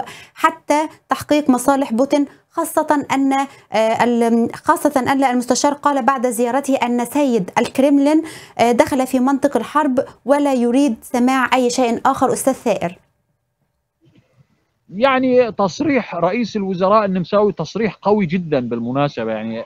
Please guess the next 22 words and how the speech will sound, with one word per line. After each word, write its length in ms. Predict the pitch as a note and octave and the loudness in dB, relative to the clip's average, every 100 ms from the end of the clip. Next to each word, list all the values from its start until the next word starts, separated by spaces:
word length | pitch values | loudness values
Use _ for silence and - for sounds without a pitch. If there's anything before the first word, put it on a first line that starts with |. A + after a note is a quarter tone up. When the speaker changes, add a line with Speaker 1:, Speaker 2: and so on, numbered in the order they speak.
| - | -12
Speaker 2:
يعني 300 | A#2 A#2 B2+ | -12 -10 -6
لم 300 | D3+ G3 F#3 F#3+ | -4 -4 -4 -6
أسمع 500 | F#3 E3+ E3+ C#3 - - | -6 -4 -4 -4 -10 -12
من 140 | C#3 | -10
قبل 400 | C#3+ G3+ G3 E3+ C3 _ _ _ _ | -4 -2 0 -4 -6 _ _ _ _
تصريحات 560 | C#3 - D3 C#3+ F#3+ F#3 | -14 -4 -4 -2 2 2
بمثل 420 | D#3 D#3+ F3+ E3+ | 2 -4 -4 -4
هكذا 800 | D#3 F3 F3 E3 E3+ D#3 D#3+ D#3 | 0 0 0 -2 -4 0 2 2
قوة، 440 | C#3+ G3 A3 F3+ D3+ | 2 2 4 6 6
يعني 260 | C#3 C3+ | 4 0
وهكذا 580 | C#3 C#3+ E3 F3 F3 F3+ | -2 0 0 0 0 4
أيضًا 240 | B3 D4+ B3 | 4 6 4
صراحة. 580 | F3 E3 C#3+ A2+ A2+ - _ _ _ _ _ | 4 4 6 4 -2 -6 _ _ _ _ _
عندما 840 | C#3+ C#3 D#3+ D#3 D#3+ D3+ D3+ D3 C#3+ D#3 | -6 -4 -2 0 0 0 0 0 -2 -2
يعبر، 600 | D#3+ E3 E3+ D#3+ E3 - D3+ D3 | 2 2 2 0 0 -2 -4 0
آه، 640 | D3 D3 C#3+ C#3 C3 B2 C3 D3 C#3 F3+ | 0 2 0 -2 -6 -10 -14 _ -4 2
هايمر 360 | G#3+ G3 C3+ | 2 2 0
عن 160 | A#2 C3 C3 | -2 -10 -4
هذا 260 | F3 F3 | -2 0
الأمر 440 | E3 D#3+ G3+ G3+ F#3+ - _ _ _ _ | -2 0 0 0 -2 -10 _ _ _ _
ب-، 580 | C3 F3+ F3+ F3 D3+ D#3+ | -6 -2 0 -2 -2 0
يعني 840 | E3 D3 D#3 D#3+ D#3 D#3 D3+ C#3+ | 0 -2 -4 -4 -2 -2 -2 -4